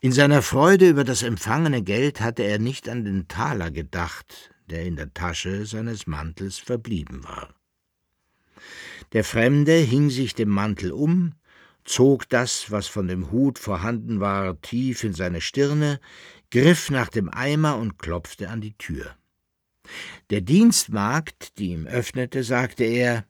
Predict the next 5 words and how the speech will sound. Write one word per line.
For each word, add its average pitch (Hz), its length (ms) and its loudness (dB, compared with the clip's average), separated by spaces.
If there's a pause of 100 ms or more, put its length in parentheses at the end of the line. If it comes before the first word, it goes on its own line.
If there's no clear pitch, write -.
(320)
er 123 140 2
brächte 101 600 -2
die 131 140 -4
bestellten 123 640 -6
Fische. - 420 -6